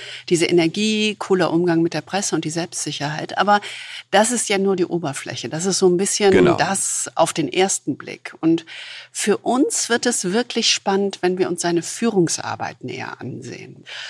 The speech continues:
Speaker 1: Wir haben uns da mal so richtig reingedreht und auf den zweiten Blick werden die besonderen Unterschiede in seinem Führungsverständnis erkennbar. Und davon kann man wirklich lernen.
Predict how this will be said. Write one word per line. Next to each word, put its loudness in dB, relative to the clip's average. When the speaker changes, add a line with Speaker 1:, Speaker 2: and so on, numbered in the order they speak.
Speaker 1:
Wir -4
haben 2
uns 0
da 2
mal 6
so 2
richtig -2
reingedreht 2
und -6
auf -2
den -4
zweiten -2
Blick -4
werden 4
die 4
besonderen 4
Unterschiede -2
in 0
seinem 2
Führungsverständnis -2
erkennbar. -4
Und -6
davon -2
kann -4
man 0
wirklich -6
lernen. -2